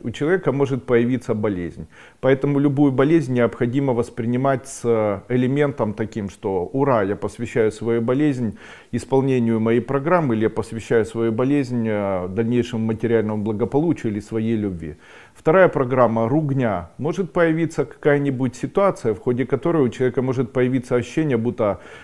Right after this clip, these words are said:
там: «Вот, они меня сто процентов используют». Кстати, никогда не произносите эти слова.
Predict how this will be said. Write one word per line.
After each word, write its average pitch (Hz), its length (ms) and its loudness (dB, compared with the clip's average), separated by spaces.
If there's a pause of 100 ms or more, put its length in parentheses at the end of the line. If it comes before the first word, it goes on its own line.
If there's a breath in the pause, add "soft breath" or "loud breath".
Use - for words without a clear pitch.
(180 loud breath)
там: 113 240 0
«Вот, 160 340 4
они 131 180 2
меня 135 280 0
сто - 240 -2
процентов 131 580 -4
используют». 95 540 -4
Кстати, - 380 -2
никогда 165 440 0
не 180 140 2
произносите 131 720 -2
эти 104 180 -6
слова. 82 440 -10